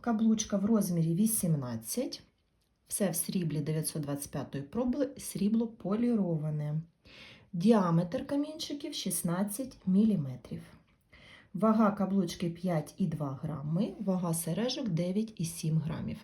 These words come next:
Англійський замочок, всі камінчики відкриті. Вартість комплекту дві тисячі дев'ятсот п'ятдесят гривень.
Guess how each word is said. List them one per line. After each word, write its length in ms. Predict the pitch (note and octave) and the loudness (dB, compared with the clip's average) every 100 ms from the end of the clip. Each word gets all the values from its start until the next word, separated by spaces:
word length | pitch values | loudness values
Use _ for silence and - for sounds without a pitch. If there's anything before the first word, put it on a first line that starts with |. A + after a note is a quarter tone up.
| - | -2
Англійський 560 | E3 D#3+ D3 - D3+ | -2 0 -2 -4 -8
замочок, 520 | D3 G3 E4+ - - | -2 0 0 -4 -12
всі 160 | - D4 | -16 -14
камінчики 580 | C#4+ E3 E3 F#3 - E3 | -6 -2 -2 -2 -8 -10
відкриті. 500 | D#3+ - E3 - - - _ _ _ _ _ _ _ _ _ _ _ _ _ _ _ _ _ _ _ _ _ _ - - - - | -10 -10 -14 -14 -18 -20 _ _ _ _ _ _ _ _ _ _ _ _ _ _ _ _ _ _ _ _ _ _ -20 -20 -18 -4
Вартість 540 | G3+ G#3 E3+ - A3+ | 2 2 2 0 -4
комплекту 520 | - D4 E4 D#4+ - D4 | -4 -8 -4 -4 -2 -2
дві 200 | F3 E3+ | 0 0
тисячі 540 | E3+ G#3+ C4+ - B3+ | 0 0 0 -4 -2
дев'ятсот 540 | F3+ D3 C#3+ - F#3+ | 0 0 -2 -4 -6
п'ятдесят 560 | - D3+ C#3 - C#3+ C#3+ | -6 -8 -6 -8 -8 -6
гривень. 480 | B2 - - - | -8 -8 -8 -8